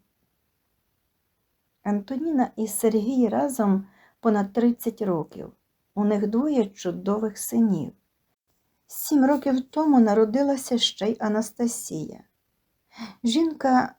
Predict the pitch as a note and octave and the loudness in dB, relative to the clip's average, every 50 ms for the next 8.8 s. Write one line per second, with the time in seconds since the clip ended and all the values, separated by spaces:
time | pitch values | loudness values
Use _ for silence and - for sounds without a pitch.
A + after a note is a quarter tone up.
0 | _ _ - A#3 B3+ C#4+ D4+ D#4+ D#4 D4+ C#4+ C4+ C4+ - - A#3 G#3+ G3+ G3+ B3+ | _ _ -2 0 2 2 2 2 0 0 -2 -2 -4 -8 -6 -2 0 0 2 0
1 | C4 - G3 F3+ F#3 F#3+ F#3+ F#3 F3 F3+ G3 G3+ - - G#3+ A3 G#3+ F#3+ F#3 F3+ | -2 -4 -4 -2 -2 0 0 0 0 -2 -4 -4 -6 -10 -12 -10 -10 -8 -8 -6
2 | D#3 - - - - - - _ _ _ _ _ _ _ _ _ - _ _ - | -8 -8 -8 -12 -18 -20 -20 _ _ _ _ _ _ _ _ _ -20 _ _ -6
3 | - G#3 G#3+ A#3+ A#3 - A3 A3 A3 A3 - A#3+ A3+ A3+ A#3 C#4+ C#4 B3 A#3 G#3 | 0 4 4 4 4 4 2 0 0 0 0 2 4 6 6 6 6 4 2 2
4 | G#3 G#3+ A3+ A#3+ C#4 C4+ B3 A3 A3 - - - A3 A3+ B3+ C#4+ C4+ A#3 G#3+ G#3 | 2 4 4 4 4 4 2 0 -2 -4 -2 0 2 2 2 2 2 0 0 0
5 | - - C#4+ C4 - A3 G3 G3 - - _ - D4+ D#4 C#4 B3 A3 A3+ G#3+ G#3+ | -4 -6 -8 -4 -4 -4 -4 -4 -6 -10 _ -4 -2 0 2 2 4 4 2 2
6 | - - _ _ _ _ _ _ A3 A#3 A#3+ A#3+ - C4 C4 - - E4+ D#4 B3 | -2 -8 _ _ _ _ _ _ 4 4 4 4 2 -4 -6 -2 0 2 2 4
7 | G3+ G3 G3+ G3 G3+ G3 G3 F#3+ F#3+ F#3+ F#3+ - A#3+ A#3 G#3+ G#3+ G3+ G3+ - - | 2 2 2 4 4 4 4 4 4 2 0 2 2 2 2 2 -2 -6 -8 -6
8 | - G3+ F#3+ G3 - - - F#3 - _ _ _ - G3+ A#3+ | -6 -4 -4 -4 -6 -8 -8 -8 -10 _ _ _ -4 -2 -2